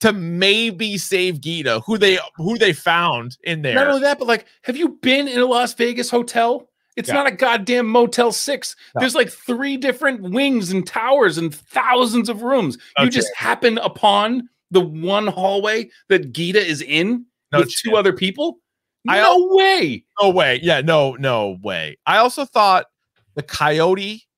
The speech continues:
Speaker 1: character, also known as Lily,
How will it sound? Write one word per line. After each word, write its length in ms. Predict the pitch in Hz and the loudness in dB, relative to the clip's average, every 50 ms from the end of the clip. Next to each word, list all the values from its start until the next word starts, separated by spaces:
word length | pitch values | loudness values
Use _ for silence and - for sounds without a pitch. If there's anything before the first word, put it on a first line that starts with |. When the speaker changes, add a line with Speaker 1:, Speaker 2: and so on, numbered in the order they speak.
| _ _ _ _ _ _ _ _ _ _ _ - | _ _ _ _ _ _ _ _ _ _ _ -10
Speaker 1:
character, 560 | - 208 190 185 202 196 - 220 226 233 233 _ _ _ _ _ _ | -4 -2 0 0 -2 -2 -6 -6 -6 -8 -10 _ _ _ _ _ _
also 500 | - 160 170 147 - 185 170 170 160 - - - - _ _ | -2 0 0 0 0 0 0 0 0 -2 -6 -14 -20 _ _
known 220 | - 156 151 156 156 | -6 -4 -2 -2 -2
as 160 | 147 120 - - | -2 -4 -8 -12
Lily, 580 | 98 120 135 156 175 190 202 220 233 233 - | -8 -4 -2 -2 0 0 -2 -4 -6 -10 -14